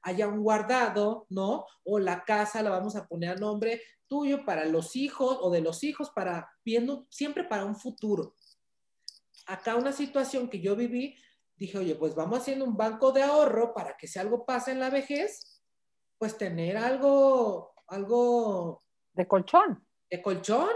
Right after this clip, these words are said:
Speaker 1: que se me hace como, eh, inteligencia financiera, o sea, tener algo, porque, pues, justo porque pandemia o cualquier otra situación.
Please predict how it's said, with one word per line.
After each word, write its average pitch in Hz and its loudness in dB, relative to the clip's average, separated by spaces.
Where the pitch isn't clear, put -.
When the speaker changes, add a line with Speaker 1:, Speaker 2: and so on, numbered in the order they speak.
Speaker 1:
que 202 0
se 202 -4
me 220 0
hace 233 -2
como, 233 0
eh, 202 -2
inteligencia 220 -2
financiera, 302 -2
o 226 -4
sea, 233 -2
tener 226 0
algo, 285 2
porque, 208 -4
pues, 151 -6
justo 226 -4
porque 165 -4
pandemia 196 -2
o 233 -4
cualquier 156 -4
otra 170 -8
situación. - -16